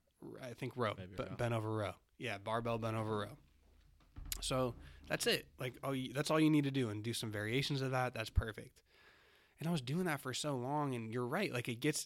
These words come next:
Speaker 2: to a point where you're like, "Oh, I gotta hit chest and tris today,"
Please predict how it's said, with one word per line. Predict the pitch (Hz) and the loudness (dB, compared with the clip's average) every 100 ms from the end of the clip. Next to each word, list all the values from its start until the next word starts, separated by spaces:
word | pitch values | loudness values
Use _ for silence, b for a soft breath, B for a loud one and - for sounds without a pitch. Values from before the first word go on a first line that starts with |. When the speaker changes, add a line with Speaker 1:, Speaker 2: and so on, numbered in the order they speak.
| - | -6
Speaker 2:
to | 160 | -2
a | 123 | 0
point | - 147 | 0 0
where | 131 | -2
you're | 117 | -6
like, | 104 - | -8 -6
"Oh, | B B B B - - | B B B B -20 -12
I | |
gotta | 120 113 | -6 -6
hit | 110 - - - b b b b | -6 -12 -18 -20 b b b b
chest | - 117 101 | -4 -2 -2
and | 107 | -6
tris | - 113 110 98 | -8 -8 -10 -12
today," | 107 - 143 | -14 -14 -16